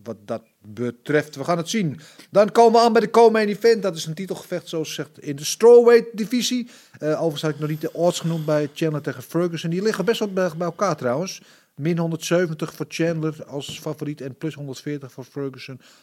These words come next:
als underdog. Dus dat is, ja, het is n-, niet heel, eh, ik had gedacht dat Chandler een gro-, grotere favoriet zou zijn.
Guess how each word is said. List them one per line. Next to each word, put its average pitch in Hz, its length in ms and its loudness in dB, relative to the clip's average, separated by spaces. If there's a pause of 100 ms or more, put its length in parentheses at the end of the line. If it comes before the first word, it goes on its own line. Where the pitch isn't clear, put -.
(100)
als 131 280 -12
underdog. 127 500 -8
Dus 151 140 -14
dat 156 120 -18
is, 185 200 -18
ja, 220 180 -8
het 127 140 -8
is 151 260 -14
n-, 180 400 -10
niet 202 260 -10
heel, 190 460 2
eh, 143 260 0
ik 156 80 -8
had 160 140 -8
gedacht 160 220 -8
dat 151 100 -14
Chandler 147 260 -6
een 131 60 -12
gro-, 139 200 -10
grotere 143 440 -8
favoriet 117 380 -14
zou 92 120 -16
zijn. 123 260 -16